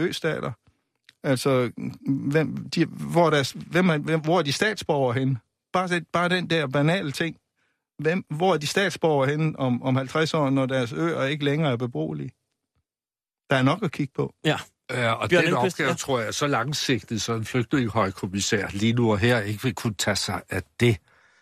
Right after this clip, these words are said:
Speaker 3: Øh, men, øh, jeg efterlyser <clears throat> virkelig, at Danmark, øh, tager førertrøjen på, eller går i spidsen med det her.
Speaker 1: Ja.
Speaker 3: Vi har været det tidligere, og, og, og, og vi har, øh,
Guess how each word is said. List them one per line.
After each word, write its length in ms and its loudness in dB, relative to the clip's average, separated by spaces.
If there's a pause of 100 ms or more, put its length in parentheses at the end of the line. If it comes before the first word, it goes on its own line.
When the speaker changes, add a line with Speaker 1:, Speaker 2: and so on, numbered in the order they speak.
(260)
Speaker 3:
Øh, 260 2
men, 400 0 (300)
øh, 300 -2
jeg 140 2 (100)
efterlyser 760 2 (100)
<clears throat> 60 -20
virkelig, 480 -2
at 140 -4
Danmark, 540 -2 (100)
øh, 260 -4
tager 180 2
førertrøjen 520 0
på, 340 0
eller 260 -2
går 200 -2
i 40 0
spidsen 380 -4
med 100 -2
det 180 -2
her. 160 -4
Speaker 1:
Ja. 80 -8 (400)
Speaker 3:
Vi 160 6
har 160 4
været 340 0
det 120 -8
tidligere, 520 0 (500)
og, 280 0
og, 220 -4
og, 240 -6
og 400 -8
vi 100 0
har, 480 0 (120)
øh, 300 -4